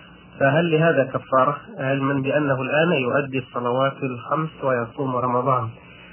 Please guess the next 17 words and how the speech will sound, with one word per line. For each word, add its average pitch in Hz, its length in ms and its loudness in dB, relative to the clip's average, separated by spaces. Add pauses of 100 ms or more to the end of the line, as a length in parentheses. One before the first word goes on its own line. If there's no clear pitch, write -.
(220)
إلا 135 300 2
أنه 135 220 2
متألم 139 920 0
وخائف 139 680 0
من 131 320 2
الله 127 280 2
حسرة 147 840 -2
على 127 240 0
ما 117 240 -2
فاته 135 500 0 (520)
في 127 160 -2
تلك 135 400 -4
السنتين 147 680 -2 (380)
بركنين 131 800 0
من 131 120 0
أركان 131 480 -2
الإسلام. 123 600 -6